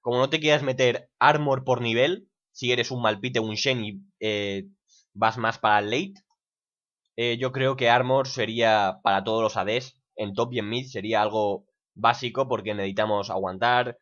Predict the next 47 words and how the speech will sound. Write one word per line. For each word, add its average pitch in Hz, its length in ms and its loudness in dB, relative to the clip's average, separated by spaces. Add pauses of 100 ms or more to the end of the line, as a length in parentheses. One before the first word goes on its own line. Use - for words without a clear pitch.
(160)
vamos 107 220 2
a 95 300 0 (600)
comernos 104 440 -2
palos 98 260 0
de 95 80 -4
los 95 160 -6
minions 151 680 0
y, 101 220 -6
en 98 120 -6
fin, 95 240 -8 (360)
incluso 101 400 -8
palos 110 300 2
de, 101 360 -2 (120)
de 113 160 -8
un 117 100 -2
A 101 100 -2
P, 139 320 -2
hay 101 140 -2
a-, 98 220 0 (180)
hay 101 160 -4
A 101 120 -4
Ps 107 180 -6
que 170 80 -4
empiezan 101 360 -6
con, 95 240 -10
con 95 140 -4
un 98 100 -6
poquito 92 300 -6
de 95 100 -4
penetración 98 400 -6
de 95 60 -6
armadura, 92 420 -4
¿eh? - 120 -12 (320)
Para 101 200 2
meter 98 480 0
ataques 98 300 -4
básicos 101 300 -6
más 98 160 -4
fuertes, 131 440 -2 (300)
así 131 260 0
que 120 80 0
el 127 60 4
armor 151 600 4 (560)
yo 139 200 0
no 135 100 2
la 113 120 4
tocaría. 104 640 0